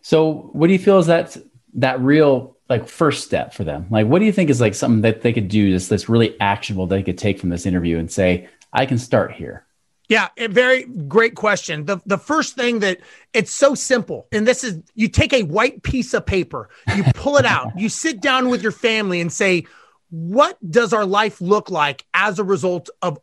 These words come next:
Speaker 2: owning this real estate or this stock or whatever we're doing?
Speaker 1: Such a
Speaker 2: What
Speaker 1: great
Speaker 2: is the
Speaker 1: question.
Speaker 2: outcome?" Because whether it's a stock, whether it's real estate, whether it's flipping, wholesaling, buy and hold, those are all freeways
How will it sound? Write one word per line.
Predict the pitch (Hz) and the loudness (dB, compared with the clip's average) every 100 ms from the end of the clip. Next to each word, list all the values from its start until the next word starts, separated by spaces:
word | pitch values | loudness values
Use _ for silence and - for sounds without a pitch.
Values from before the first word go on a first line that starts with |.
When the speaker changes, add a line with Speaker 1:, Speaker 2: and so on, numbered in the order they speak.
| - | -2
Speaker 2:
owning | 196 196 180 | 0 0 -2
this | 160 - | -4 -6
real | 165 156 | -4 -4
estate | 151 - 143 - | -4 -6 -10 -6
or | 170 | -6
this | 151 151 | -6 -8
stock | - 180 147 - | -4 -2 -2 -2
or | 190 | 0
whatever | 214 302 330 | 2 2 0
we're | 254 | -2
doing? | 190 180 123 - - | 0 -2 -6 -14 -20
Speaker 1:
Such | - 113 160 | -2 0 2
a | |
Speaker 2:
What | 254 339 | 2 0
Speaker 1:
great | - | 0
Speaker 2:
is | 262 | -4
the | 233 - | -4 -2
Speaker 1:
question. | |
Speaker 2:
outcome?" | 214 233 - 165 123 | 0 0 -4 -10 -10
Because | 135 - 277 - _ _ | -4 4 4 2 _ _
whether | - 359 392 | 0 4 4
it's | 320 202 | 2 -2
a | |
stock, | 151 - - 208 220 214 | -8 -6 0 4 4 4
whether | 262 311 294 | 2 0 0
it's | - | -2
real | 156 214 233 | 0 2 2
estate, | - 247 226 226 | 2 2 2 2
whether | 208 311 294 | 0 0 2
it's | - | -4
flipping, | - - 220 226 233 220 202 - | -10 0 2 2 -2 -4 -8 -2
wholesaling, | 233 196 226 220 202 | 0 2 0 0 -2
buy | 151 190 | 0 2
and | 226 | 2
hold, | 202 220 170 - - _ - | 2 0 0 -12 -20 _ -4
those | 170 320 381 | 2 2 2
are | 330 | -2
all | 247 247 247 - | 0 2 0 -6
freeways | 208 285 320 185 139 120 117 - - | -4 0 2 2 0 -2 -8 -14 -16